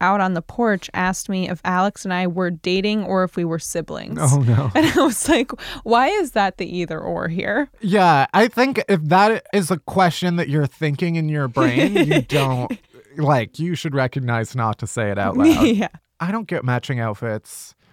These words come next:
Speaker 1: I am constantly wearing the same clothes as my boyfriend.
Speaker 2: Right.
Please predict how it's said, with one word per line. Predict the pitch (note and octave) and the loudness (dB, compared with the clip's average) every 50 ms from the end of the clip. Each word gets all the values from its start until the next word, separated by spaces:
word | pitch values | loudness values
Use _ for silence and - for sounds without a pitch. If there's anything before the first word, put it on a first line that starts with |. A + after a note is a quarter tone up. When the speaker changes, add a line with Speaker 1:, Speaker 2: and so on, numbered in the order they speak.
| _ _ _ - | _ _ _ -2
Speaker 1:
I | A3 | 0
am | A3+ A3 A3 A#3+ B3+ | 0 0 0 0 -2
constantly | B3 - - - A3 A3 A#3 A#3+ - - - G#3 F#3+ F3+ F#3 F3+ E3+ E3 D#3 D#3 D#3+ - _ _ | -4 -6 -4 -2 0 2 2 0 -2 -4 -4 -6 -4 -4 -4 -4 -4 -4 -6 -6 -10 -12 _ _
wearing | - F#3+ G3 F#3+ F#3 F3+ | -2 -2 0 0 0 -2
the | E3+ E3+ | -4 -6
same | E3 - - F3 E3 E3+ | -6 -6 -6 -6 -6 -6
clothes | - - E3+ E3 D#3+ D#3 | -6 -6 -6 -6 -6 -6
as | D3+ D#3 - | -10 -10 -8
my | E3 D#3+ | -8 -6
boyfriend. | D#3+ D#3+ D3+ D3 C#3+ - - - D#3 E3+ E3 | -4 -4 -6 -6 -6 -8 -10 -10 -10 -8 -6
Speaker 2:
Right. | C#3+ F#3 A#3 G3+ A2 - - | -6 -4 -4 -4 -6 -6 -8